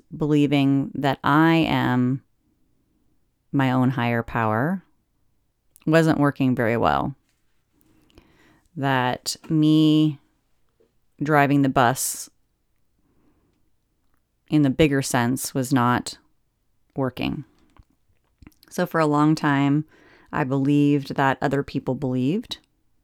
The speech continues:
I believed that there was something bigger than myself and that that thing happened to be the ocean, because even today that is true for me.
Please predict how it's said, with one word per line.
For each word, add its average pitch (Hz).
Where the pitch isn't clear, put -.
I 147
believed 135
that 131
there 135
was 131
something 135
bigger 131
than 131
myself 131
and 139
that 135
that 139
thing 139
happened 131
to -
be 135
the 127
ocean, 135
because 135
even 147
today 135
that 135
is 139
true 135
for 127
me. 135